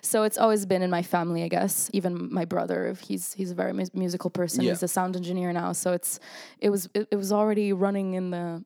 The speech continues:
Speaker 1: in the family. <laughs>
Speaker 2: Did you
Speaker 1: Yeah.
Speaker 2: have any, um, like, vocal tuition or anything, or was it all self-taught?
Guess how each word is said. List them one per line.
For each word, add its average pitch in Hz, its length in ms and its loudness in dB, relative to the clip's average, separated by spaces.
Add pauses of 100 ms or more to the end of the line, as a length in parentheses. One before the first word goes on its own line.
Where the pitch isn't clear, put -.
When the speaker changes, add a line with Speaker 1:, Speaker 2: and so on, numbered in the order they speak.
(100)
Speaker 1:
in 196 100 -2
the 185 80 -2
family. 180 480 -2
<laughs> - 840 -4
Speaker 2:
Did - 160 2
you 123 80 4
Speaker 1:
Yeah. 120 100 2
Speaker 2:
have 120 100 2
any, 110 420 2
um, 92 560 0 (320)
like, 90 240 0
vocal 101 320 2
tuition 95 400 -2
or 87 100 -4
anything, 85 400 -4
or 90 60 -2
was 92 120 -2
it 76 80 0
all 92 120 0
self-taught? 90 500 -6